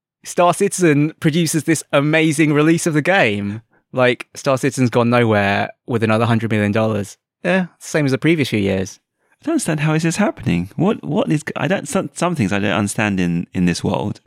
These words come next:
Speaker 2: and this is one of them.
Speaker 1: I, I think someone said that he's basically made a religion, right? Like, Star Citizen has become a religion at this
Speaker 2: A really
Speaker 1: point. Like, the
Speaker 2: expensive
Speaker 1: people who
Speaker 2: one.
Speaker 1: believe are, like, true believers. Like, "No,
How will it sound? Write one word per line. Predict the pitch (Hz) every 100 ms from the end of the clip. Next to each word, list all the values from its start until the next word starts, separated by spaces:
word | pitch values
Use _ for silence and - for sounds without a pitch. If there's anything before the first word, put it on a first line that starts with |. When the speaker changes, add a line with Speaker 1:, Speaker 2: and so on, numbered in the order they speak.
| -
Speaker 2:
and | 104 101
this | 113 101
is |
one | 104 107
of | 95
them. | - 95 _ _ _ _ _ _ _ _ _ -
Speaker 1:
I, | 269 294
I | 269
think | 359 -
someone | 269 208 175
said | 208 180
that | 131
he's | 123 127
basically | 147 147 - 123
made | 123 123
a | 117
religion, | 104 110 120 - - 113 - _ _ _ _ _ _ _ -
right? | - -
Like, | -
Star | - 156
Citizen | - 160 131
has | 120 -
become | 123 - 131 113
a | 107
religion | 101 104 107 104 95 -
at | 110
this | 107
Speaker 2:
A |
really | 120
Speaker 1:
point. | 139 -
Like, |
the |
Speaker 2:
expensive | - - 127 123
Speaker 1:
people | 165 165 156
who |
Speaker 2:
one. | 147
Speaker 1:
believe | 127 135 131 110
are, |
like, | 113 -
true | 151 120
believers. | 123 139 120 104 104
Like, | 107 131
"No, | 151 123 101